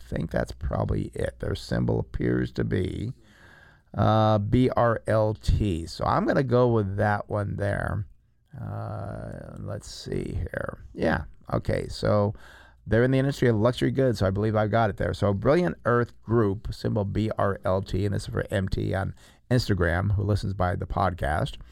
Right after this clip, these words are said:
Uh, shares float, uh, seven point three percent, institutional ownership, seventy-one percent. Unfortunately here, no P E ratio versus twenty-three point six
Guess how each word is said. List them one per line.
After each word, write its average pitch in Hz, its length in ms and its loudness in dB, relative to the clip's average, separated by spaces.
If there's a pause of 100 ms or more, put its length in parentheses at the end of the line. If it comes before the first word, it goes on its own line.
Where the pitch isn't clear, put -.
(380)
Uh, 120 540 4 (300)
shares 170 420 2
float, 185 420 2
uh, 156 120 4
seven - 300 0
point 73 260 0
three - 160 0
percent, 135 440 -2
institutional 127 440 -2
ownership, 123 460 -2
seventy-one 104 760 -2
percent. 110 580 0 (400)
Unfortunately 139 760 0
here, 135 380 0 (160)
no 120 340 2
P 123 260 0
E 110 80 0
ratio 110 400 0
versus 107 320 -2
twenty-three 107 640 -2
point 107 320 -4
six - 540 -4